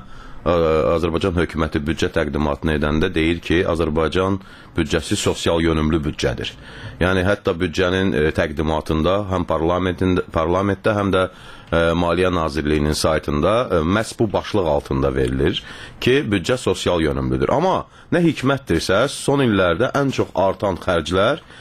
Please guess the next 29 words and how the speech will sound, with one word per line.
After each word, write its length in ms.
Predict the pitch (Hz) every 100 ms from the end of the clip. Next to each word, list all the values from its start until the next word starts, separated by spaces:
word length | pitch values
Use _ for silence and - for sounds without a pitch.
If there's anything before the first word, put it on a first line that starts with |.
| - - -
müdafiə 500 | 110 120 117 123 117 117 -
xərcləri 460 | 82 76 85 76 76
olur, 460 | 71 76 92 110 -
bir 220 | 92 139
də, 180 | 127 143 - - -
e, 520 | 92 90 90 90 85 - - -
təmir 300 | 101 104 104
tikinti 320 | - 98 98
xərcləri 460 | - 71 67 64 58
olur. 240 | 53 - - - - -
Yəni, 240 | - 120 127 -
əsasən 480 | - 165 165 131 104
artan 400 | 104 95 120 110 -
xərclər, 540 | 95 82 87 90 82
e, 800 | - 73 73 76 73 71 - 65
sosial 400 | - 104 - 104
yönümlü 380 | 98 87 87 101
olmur. 420 | 107 104 90 62 - - - -
Amma, 300 | 120 151 175 -
e, 140 | 104 104 107
hər 180 | 131
halda 300 | 113 98 90 87
bu, 140 | 107
bu, 220 | 98 107 - -
buna 260 | 82 101 110
baxmayaraq, 600 | 107 - 92 80 80 123 - - - - -
e, 60 |
e, 1080 | 82 80 78 78 73 80 - 82 76 60 78 78 -
büdcəmizə 640 | 90 87 98 90 85 110